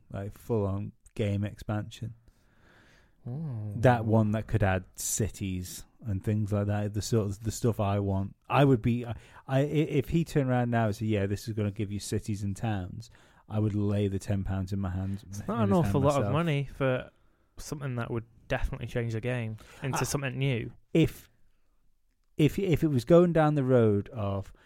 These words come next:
Speaker 1: 'cause I've, I've brought Starbound up a lot, haven't I?
Speaker 2: Oh, yeah, yeah,
Speaker 1: And,
Speaker 2: yeah,
Speaker 1: like,
Speaker 2: every day.
Speaker 1: although it's, um,
Speaker 2: You text me at, at least once a
Speaker 1: ju-,
Speaker 2: day.
Speaker 1: just Starbound.
Speaker 2: Starbound, mate.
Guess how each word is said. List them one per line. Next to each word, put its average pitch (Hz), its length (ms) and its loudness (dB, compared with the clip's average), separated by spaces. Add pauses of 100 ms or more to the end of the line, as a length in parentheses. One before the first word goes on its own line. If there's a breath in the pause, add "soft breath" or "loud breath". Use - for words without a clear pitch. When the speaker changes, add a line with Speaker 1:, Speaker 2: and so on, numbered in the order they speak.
(140 soft breath)
Speaker 1:
'cause 131 160 0
I've, 143 180 4
I've 143 240 2
brought 135 200 2
Starbound 123 580 4
up - 140 -4
a 107 40 -4
lot, 104 180 0
haven't 104 200 -4
I? 92 200 -4 (120)
Speaker 2:
Oh, 180 120 -2
yeah, 131 260 -2
yeah, 113 80 -6
Speaker 1:
And, 113 100 4
Speaker 2:
yeah, 107 60 2
Speaker 1:
like, 104 160 -2
Speaker 2:
every 123 240 -2
day. 131 220 0 (360)
Speaker 1:
although 131 340 8
it's, - 600 -2
um, 107 480 2
Speaker 2:
You 175 80 2
text 180 340 -2
me 175 180 -4
at, 151 120 -6 (120)
at 147 120 -12
least 151 200 -6
once 131 200 -6
a 127 40 -10
Speaker 1:
ju-, 131 140 -4
Speaker 2:
day. 113 60 0
Speaker 1:
just - 260 -6
Starbound. 101 400 0
Speaker 2:
Starbound, 180 540 0
mate. 170 220 -2